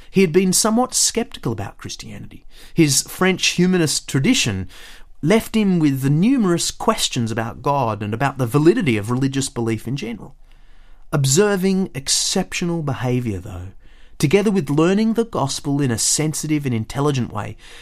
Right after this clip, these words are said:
confronted Christian's doubts with the reality of Christ. Kim and Christian, now both very much Christians, give thanks to the Lord for all he has taught them,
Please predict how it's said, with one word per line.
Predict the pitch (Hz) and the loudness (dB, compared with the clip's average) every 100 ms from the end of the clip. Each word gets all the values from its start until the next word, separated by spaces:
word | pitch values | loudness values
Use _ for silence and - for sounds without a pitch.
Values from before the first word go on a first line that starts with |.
| - | -4
confronted | - 170 139 - 196 226 226 220 190 | 2 2 0 -2 0 2 0 -2 -2
Christian's | 208 196 - 165 139 | -2 -2 -4 -4 -4
doubts | 117 110 98 98 - - - - - - - | -2 -4 -4 -8 -8 -10 -10 -18 -20 -18 -2
with | 135 139 | 0 2
the | 135 | 2
reality | 120 113 123 131 - 120 | 2 0 0 -2 -2 -6
of | 107 | -6
Christ. | - 90 90 - - - - - - - - - - - - - - | -10 -10 -12 -16 -18 -18 -20 -20 -20 -20 -20 -20 -20 -20 -20 -20 -6
Kim | - 208 | 2 4
and | 220 196 | 4 2
Christian, | 165 139 - 101 113 - - - - - | 0 -2 -4 -8 -12 -18 -20 -20 -16 -2
now | 127 147 | 2 2
both | 143 135 | 4 2
very | 120 107 120 160 | 0 -2 2 2
much | 165 143 - | 2 0 -2
Christians, | - 92 - - - - - - - - - | -6 -8 -8 -12 -16 -18 -18 -20 -20 -20 -6
give | - 160 | 2 2
thanks | 135 - 185 196 - | 0 -4 -2 -2 -4
to | - | -4
the | 165 | -4
Lord | 147 131 113 107 | 0 2 2 0
for | - 131 - | -4 -6 -2
all | 165 170 170 175 - | 2 4 4 2 -2
he | 156 | -2
has | 127 127 | -2 -4
taught | - - 110 - | -8 -6 -6 -6
them, | 90 | -12